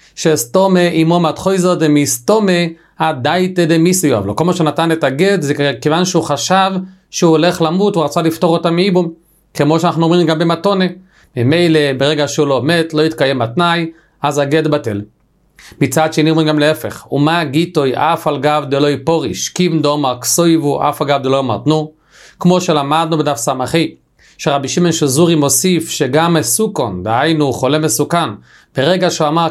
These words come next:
"כיסבו גט לאשתי", אפילו שהוא לא אמר "תנו", אנחנו אומרים שוודאי שהוא מתכוון שייתנו, "אף מתנוסוי, כי אם דאמר תנו, אף אגב דלא קונו מיני", אז המתנה חלה. והראשונים מסבירים, כמו שדיברנו כבר שם, בדף סמכי,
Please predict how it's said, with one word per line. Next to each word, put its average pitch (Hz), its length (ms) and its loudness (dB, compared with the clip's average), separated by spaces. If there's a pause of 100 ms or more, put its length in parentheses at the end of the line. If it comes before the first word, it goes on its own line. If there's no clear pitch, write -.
"כיסבו 190 400 0
גט 165 220 -2
לאשתי", 165 440 -2 (400)
אפילו 196 260 0
שהוא 175 180 2
לא 185 120 2
אמר 190 280 2 (140)
"תנו", 165 380 2
אנחנו 143 220 -2
אומרים 165 140 2
שוודאי 151 380 2
שהוא 151 140 -2
מתכוון 139 420 0
שייתנו, 156 640 0 (400)
"אף 170 360 -2
מתנוסוי, 165 640 -2 (460)
כי 175 180 2
אם 165 180 0
דאמר 143 460 0
תנו, 190 420 0
אף 165 240 -2
אגב 156 220 0
דלא 131 160 0 (100)
קונו 220 260 0
מיני", 175 440 2 (280)
אז 147 140 0
המתנה 151 440 0
חלה. 104 320 -2 (360)
והראשונים 127 460 0
מסבירים, 139 360 0
כמו 143 140 -4
שדיברנו 131 460 -2
כבר 101 140 -4
שם, 175 300 0
בדף 117 160 -2
סמכי, 165 640 -2